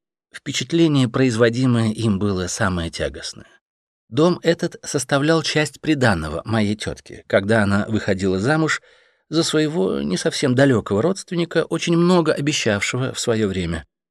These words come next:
блестящего светского молодого человека, который, впрочем,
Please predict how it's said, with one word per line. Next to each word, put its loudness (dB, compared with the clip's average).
блестящего -2
светского -2
молодого 2
человека, 0
который, 0
впрочем, -2